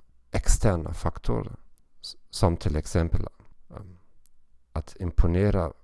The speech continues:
på andra med dina språkkunskaper, så bör du överväga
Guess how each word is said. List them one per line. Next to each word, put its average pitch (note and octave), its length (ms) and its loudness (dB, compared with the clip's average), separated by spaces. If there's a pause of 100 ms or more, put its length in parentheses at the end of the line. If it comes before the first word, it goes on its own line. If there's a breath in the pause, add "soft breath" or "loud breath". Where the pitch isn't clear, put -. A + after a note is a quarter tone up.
(100)
på - 140 0
andra F#2 520 -2 (440)
med - 160 -6
dina D#2 240 -8
språkkunskaper, - 1000 -4 (240)
så - 300 -4 (360)
bör A2+ 240 4
du G2+ 220 -2
överväga D#2+ 720 0